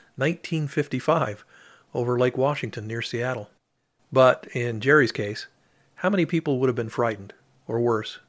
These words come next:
gotten hurt. At best, he would have very likely lost a job pulling that kind of stunt.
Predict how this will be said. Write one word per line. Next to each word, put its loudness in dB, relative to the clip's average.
gotten 0
hurt. 2
At 0
best, 2
he -4
would -2
have -4
very 6
likely 2
lost 0
a -4
job -4
pulling -6
that -12
kind -12
of -14
stunt. -10